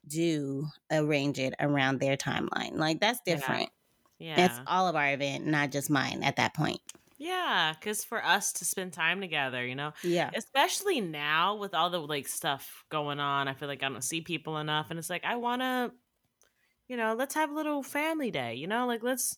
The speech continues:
Speaker 2: do this. Like, who can make it here? Like, when are you guys available?" It is harder. I'm not gonna say it's not hard, but, um,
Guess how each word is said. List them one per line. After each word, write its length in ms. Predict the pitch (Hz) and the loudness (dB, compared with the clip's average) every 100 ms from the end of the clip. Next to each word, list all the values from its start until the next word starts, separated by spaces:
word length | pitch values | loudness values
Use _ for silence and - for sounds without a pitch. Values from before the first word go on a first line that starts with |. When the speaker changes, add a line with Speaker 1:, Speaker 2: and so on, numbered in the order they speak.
| _ - - _ - | _ -20 -20 _ -6
Speaker 2:
do 180 | 277 262 | -2 2
this. 300 | 285 277 196 | 2 2 0
Like, 120 | 170 | 0
who 140 | 240 | -2
can 180 | 254 254 | -2 0
make 260 | 233 269 247 | 0 0 0
it 160 | 180 | 0
here? 340 | 180 160 143 135 | 2 2 2 0
Like, 180 | 143 | -2
when 120 | 180 220 | -2 -2
are 40 | |
you 100 | 240 | 0
guys 140 | 247 | -2
available?" 400 | 226 220 240 180 - | -2 -2 0 -2 -2
It 140 | 185 | 2
is 160 | 214 269 | 2 2
harder. 600 | 151 160 240 143 120 151 | 2 4 4 2 -2 -4
I'm 60 | 160 | 0
not 140 | 180 | 0
gonna 100 | 202 | 0
say 100 | 185 | -6
it's 100 | 151 | -6
not 180 | 156 127 | -4 -2
hard, 420 | 127 147 180 131 - | 2 2 2 0 -4
but, 280 | 120 113 - _ _ _ _ _ _ | -6 -6 -8 _ _ _ _ _ _
um, 580 | 127 117 117 120 117 139 | -6 -6 -6 -12 -16 -20